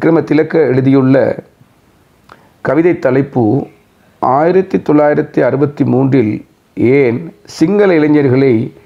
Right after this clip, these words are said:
எழச் சொல்கிறது?" என்ற கேள்வியும், "ஈவா ரணவீரவின்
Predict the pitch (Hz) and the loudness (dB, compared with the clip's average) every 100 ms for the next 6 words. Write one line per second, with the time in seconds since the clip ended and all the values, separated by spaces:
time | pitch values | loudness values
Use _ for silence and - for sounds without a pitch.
0 | _ _ _ - 143 156 156 147 135 131 | _ _ _ -2 0 0 0 2 2 0
1 | 127 135 143 143 _ _ _ _ _ _ | 0 -2 -8 -16 _ _ _ _ _ _
2 | - 135 135 - 143 147 139 131 107 - | -4 -2 -2 0 0 2 2 2 0 -8
3 | - _ _ _ - 151 196 208 180 156 | -18 _ _ _ -2 0 2 2 0 0
4 | 165 160 160 147 147 123 - | 2 2 2 2 2 0 -4